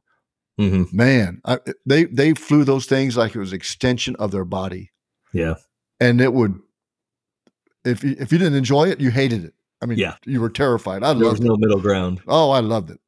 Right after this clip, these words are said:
Speaker 2: And then, uh, a couple years after that, I went to Fort Hood, and, uh, part of the job, my, my M O S,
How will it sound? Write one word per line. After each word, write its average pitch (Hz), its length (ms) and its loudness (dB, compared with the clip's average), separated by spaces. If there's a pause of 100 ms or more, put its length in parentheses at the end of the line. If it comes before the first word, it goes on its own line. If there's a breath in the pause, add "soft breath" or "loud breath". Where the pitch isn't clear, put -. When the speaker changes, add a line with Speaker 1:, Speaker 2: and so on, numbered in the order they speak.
Speaker 2:
And 113 180 -4
then, 110 300 -2
uh, 104 160 -8
a - 600 -20
couple - 220 2
years 123 160 4
after 135 240 2
that, 110 200 0
I 110 40 0
went 107 160 -2
to 95 60 -16
Fort 107 240 0
Hood, 104 440 -2 (840 loud breath)
and, 110 420 0
uh, 107 120 -2 (200)
part 123 160 4
of 104 80 -2
the 98 120 0
job, 95 320 -2
my, 107 160 2 (260)
my 101 220 2 (640)
M 104 140 2
O 104 140 4
S, 110 280 0